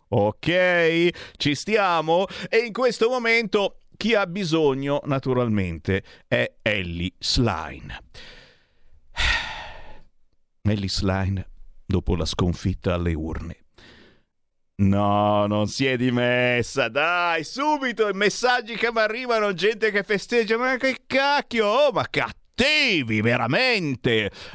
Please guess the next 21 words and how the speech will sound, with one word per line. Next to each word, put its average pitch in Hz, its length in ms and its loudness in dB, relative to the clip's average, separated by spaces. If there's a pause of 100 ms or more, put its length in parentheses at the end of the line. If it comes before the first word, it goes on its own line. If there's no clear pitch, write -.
(120)
Ha 175 260 2
deciso 170 1120 0
di 117 300 2
liquidare 107 920 0
l'armocromista. 98 1300 0 (140)
Eh, 156 360 0
<laughs> - 40 -20
diciamoci, 90 720 -4
non 98 320 -2
è 107 120 0
vero, 107 520 0
non 120 220 0
è 120 80 0
vero, 117 140 -2
no! 214 360 2 (600)
Ha 185 200 2
rinviato 190 880 0
la 156 200 2
missione 160 760 2
a 170 80 0
Blu-, 139 260 0